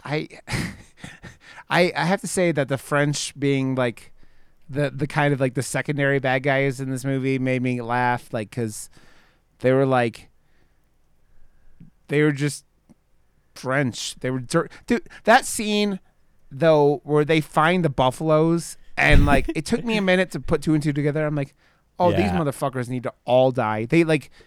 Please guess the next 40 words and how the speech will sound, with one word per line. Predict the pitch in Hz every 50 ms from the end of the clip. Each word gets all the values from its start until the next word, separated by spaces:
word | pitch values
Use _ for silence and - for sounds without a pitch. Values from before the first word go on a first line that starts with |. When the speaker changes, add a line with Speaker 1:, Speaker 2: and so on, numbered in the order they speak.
| _ _ - - - _
Speaker 1:
they | - 156 135
killed | 139 - - - 196 196 180
a | 180
bunch | 139 147 156 156 147
of | 139 123
buffaloes | 143 143 143 - - 139 127 123 123 110 -
just | - - 139 135 - -
to | -
skin | 123 - - - 139 127 120
'em, | 117 110 107
and | 113 117 120
they | 123
just | 123 120 131 120 - - 120
leave | 127 135 135 135 131 120
the | 110 127 120
carcasses | - - - - 123 127 123 - 131 117 - 127 117 107 113
rotting | 117 113 113 117 113 113 110
out | 110 110 113 110 -
there, | 113 107 110
and | 113 117 117 120
which, | 123 120 - - _
which | - 143 139 -
is | 143 127
why | 147 147 151
buffalo | 147 123 - 139 147 147 151 151 - _ _ _ _ _ _ - _ - _ _ _ _ _ -
almost | 143 151 160 165 165 156 147
Speaker 2:
Yeah. | -
Speaker 1:
went | 156 147 139
extinct | 135 - - - - 143 139 131 -
in | - 127
Speaker 2:
It | 123
Speaker 1:
this | 110 98
Speaker 2:
was | 95
Speaker 1:
country. | 135 131 123 92 - 117 110
Speaker 2:
messed. | 107 104 90 - - - - - - -
Speaker 1:
Uh, | 127 127 117 113
we | 131 160
have | 208 233 226
buffaloes, | 202 190 190 196 190 185 165 139
like, | 147 131